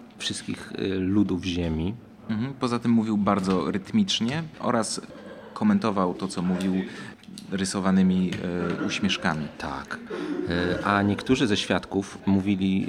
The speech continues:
Speaker 1: również, relacjonowali, jakoby nad moją głową widniał płomyk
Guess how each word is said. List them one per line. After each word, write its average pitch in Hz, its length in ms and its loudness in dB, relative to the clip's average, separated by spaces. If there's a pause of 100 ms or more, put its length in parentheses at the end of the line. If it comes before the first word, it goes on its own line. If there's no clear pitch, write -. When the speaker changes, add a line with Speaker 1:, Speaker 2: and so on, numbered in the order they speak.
Speaker 1:
również, 90 640 0
relacjonowali, 90 880 0
jakoby 87 640 -2
nad 92 240 2
moją 87 280 2
głową 85 520 2 (580)
widniał 80 540 0 (1080)
płomyk 80 640 0